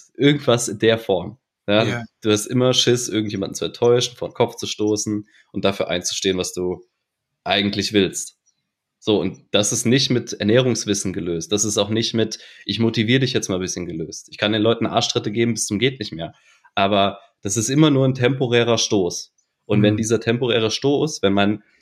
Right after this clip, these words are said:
Speaker 1: wenn mein Fußabdruck in deinem Arsch wieder <laughs> verschwindet,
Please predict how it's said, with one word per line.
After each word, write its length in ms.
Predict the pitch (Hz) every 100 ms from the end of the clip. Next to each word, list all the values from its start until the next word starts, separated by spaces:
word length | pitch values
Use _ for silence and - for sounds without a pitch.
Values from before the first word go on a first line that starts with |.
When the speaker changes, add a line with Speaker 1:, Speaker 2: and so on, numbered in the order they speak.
| _ _
Speaker 1:
wenn 160 | - 98
mein 160 | 104 101
Fußabdruck 680 | - 160 - 120 120 127 -
in 120 | 107
deinem 300 | 104 101 101 -
Arsch 500 | 113 127 135 - - - _ -
wieder 280 | 107 104
<laughs> 840 | - - - - 147 - - - -
verschwindet, 680 | 120 - 131 151 123 135